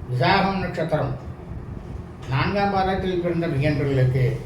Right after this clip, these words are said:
பிற்பகல் இரண்டு மணி நாற்பத்தி மூன்று நிமிடம் முதல் இரவு எட்டு மணி முப்பத்தி ஆறு நிமிடம் வரை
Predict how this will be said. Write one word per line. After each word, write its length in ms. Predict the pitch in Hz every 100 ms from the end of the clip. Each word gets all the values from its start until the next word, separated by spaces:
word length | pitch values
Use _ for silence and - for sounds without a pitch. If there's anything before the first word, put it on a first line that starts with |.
| -
பிற்பகல் 460 | 143 - 196 196 180
இரண்டு 220 | 143 165 175
மணி 160 | 175 175
நாற்பத்தி 460 | 175 - 170 170 -
மூன்று 240 | 135 151 139
நிமிடம் 280 | 127 131 131
முதல் 240 | 131 123 - - - - - -
இரவு 380 | 135 165 302 208 180
எட்டு 220 | 139 180
மணி 140 | 180
முப்பத்தி 420 | 185 139 156 170 185
ஆறு 240 | 127 - 170
நிமிடம் 320 | 170 160 156
வரை 160 | 151